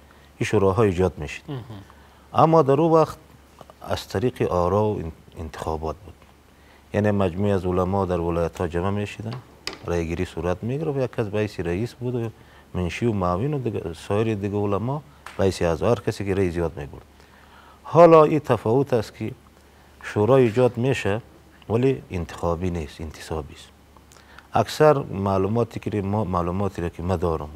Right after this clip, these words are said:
Speaker 1: در این شهر کابل شورای به نام علمای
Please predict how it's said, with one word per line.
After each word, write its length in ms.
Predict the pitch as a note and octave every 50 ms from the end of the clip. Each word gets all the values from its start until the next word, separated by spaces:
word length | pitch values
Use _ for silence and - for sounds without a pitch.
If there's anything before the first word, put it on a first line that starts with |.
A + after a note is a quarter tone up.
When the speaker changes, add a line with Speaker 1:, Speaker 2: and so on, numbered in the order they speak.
| - -
Speaker 1:
در 60 | E2+
این 100 | F2+ F#2+
شهر 280 | F#2 - - E2 D#2+ D#2+
کابل 440 | - - - D#2+ D#2 E2+ F2+ F2 E2+ - - - - - - - - - - -
شورای 340 | - - E2 D#2+ F2 F2 E2
به 100 | D#2+ E2+
نام 240 | E2+ E2+ E2 E2
علمای 560 | E2 E2+ D#2+ E2 E2 E2 E2+ E2+ E2 E2 D#2+